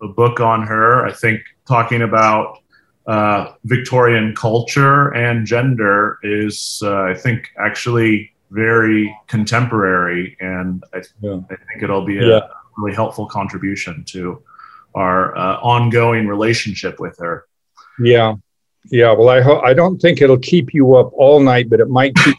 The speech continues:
Speaker 2: you up till midnight, and then you'll finish it the next day, you know.
Speaker 1: Okay. <laughs> Well, when I do that, I'd like to have you come back on and have a conversation about, uh, the book or anything else that you're, uh, discovering in your research.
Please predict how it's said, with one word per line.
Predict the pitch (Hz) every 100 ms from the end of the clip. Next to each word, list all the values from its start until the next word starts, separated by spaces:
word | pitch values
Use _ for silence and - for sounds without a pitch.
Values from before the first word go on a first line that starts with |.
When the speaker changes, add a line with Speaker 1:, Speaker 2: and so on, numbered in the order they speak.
| -
Speaker 2:
you | 135
up | 135 -
till | 120
midnight, | 107 135 160 127 113 113
and | 113
then | 123 127
you'll | 110
finish | - 139 113 104
it | 110 -
the | 104
next | 98 - -
day, | 95 87 -
you | 113
know. | 110 78
Speaker 1:
Okay. | 151 147 165 107 92 - - - - 127 -
<laughs> | 139 - 143 - - - _ _ 127 _ - -
Well, | 143 143
when | 143
I | 139 131
do | 170 160
that, | 135 120 117
I'd | 117
like | 127 123 -
to | 113
have | 113 113 110
you | 110
come | - 107
back | 107 110 107 -
on | 107 107 104 98 104
and | 98 98 -
have | 95
a | 92
conversation | - 98 95 - 98 98 92
about, | 87 90 90 - -
uh, | 90 87 87 - - _ 98
the |
book | 90 131 131 123
or | 135
anything | 151 151 147 147
else | 151 90 -
that | 107 101
you're, | 104 101 101 107
uh, | 98 98
discovering | 107 113 - 123 113 107 98
in | 95
your | 92
research. | 92 90 - 82 - - -